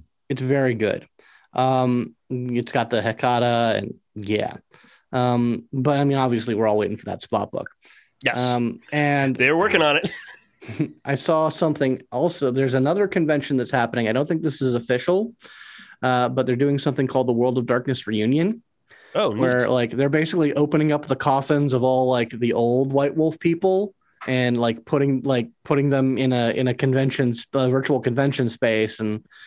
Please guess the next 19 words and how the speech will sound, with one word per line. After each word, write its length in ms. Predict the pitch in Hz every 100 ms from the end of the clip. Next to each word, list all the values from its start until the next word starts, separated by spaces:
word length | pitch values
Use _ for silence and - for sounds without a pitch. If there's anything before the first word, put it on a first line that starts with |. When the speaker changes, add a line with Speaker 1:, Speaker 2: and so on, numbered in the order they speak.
| - _
Speaker 1:
doing 180 | 135 120
panels 540 | 117 123 123 117 117 113
and 80 |
interviews, 640 | 120 120 113 117 117 117 113
and 160 | 113 113
they're 120 | 117
gonna 160 | 120
be 100 | 120
running 240 | 117 117 113
some 160 | 123
games 560 | 113 110 110 110 110 110
and 80 | 113
Speaker 2:
Oh, 160 | 110
I, 160 | 104 113
looks 320 | 98 104 131
like 140 | 160 143
I 60 | 131
got 160 | 135
some 240 | - 113